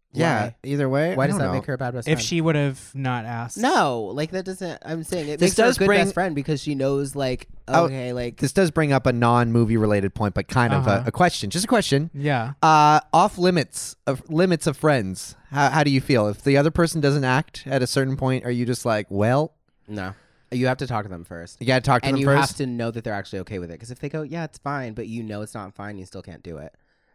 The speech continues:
Speaker 2: And I think in general,
Speaker 3: Yeah.
Speaker 2: it's
Speaker 1: Really?
Speaker 2: just,
Speaker 1: Can't
Speaker 2: you,
Speaker 1: do it?
Speaker 2: and in general, you stay
Speaker 1: <clears throat>
Speaker 2: away from it because it's muddy waters.
Speaker 1: Yeah, I
Speaker 2: Unless
Speaker 1: don't
Speaker 2: you
Speaker 1: know.
Speaker 2: don't care about losing the friend.
Speaker 3: Yeah.
Speaker 2: Are you in the situation? 'Cause it seems like it.
Speaker 1: No, no, I just, it's like,
Speaker 2: <laughs>
Speaker 1: it's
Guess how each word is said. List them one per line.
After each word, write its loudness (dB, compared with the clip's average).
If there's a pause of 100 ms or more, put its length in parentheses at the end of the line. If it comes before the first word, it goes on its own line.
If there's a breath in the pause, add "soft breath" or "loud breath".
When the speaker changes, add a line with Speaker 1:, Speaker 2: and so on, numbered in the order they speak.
(120)
Speaker 2:
And -2
I -2
think -6
in -6
general, -4
Speaker 3:
Yeah. -6
Speaker 2:
it's -6
Speaker 1:
Really? 2
Speaker 2:
just, -8
Speaker 1:
Can't -2
Speaker 2:
you, 0
Speaker 1:
do 2
it? 2
Speaker 2:
and -2
in -4
general, -2
you -4
stay -4
Speaker 1:
<clears throat> -2
Speaker 2:
away -2
from -10
it -8
because -12
it's -18
muddy -8
waters. -12
Speaker 1:
Yeah, -4
I -8
Speaker 2:
Unless -6
Speaker 1:
don't -4
Speaker 2:
you -4
Speaker 1:
know. -4
Speaker 2:
don't -4
care -10
about -8
losing -12
the -16
friend. -14 (160)
Speaker 3:
Yeah. -14
Speaker 2:
Are -2
you 0
in -4
the -6
situation? -10
'Cause -12
it -14
seems -14
like -14
it. -14
Speaker 1:
No, 6
no, 6
I 6
just, 2
it's 2
like, 6
Speaker 2:
<laughs> 4
Speaker 1:
it's 2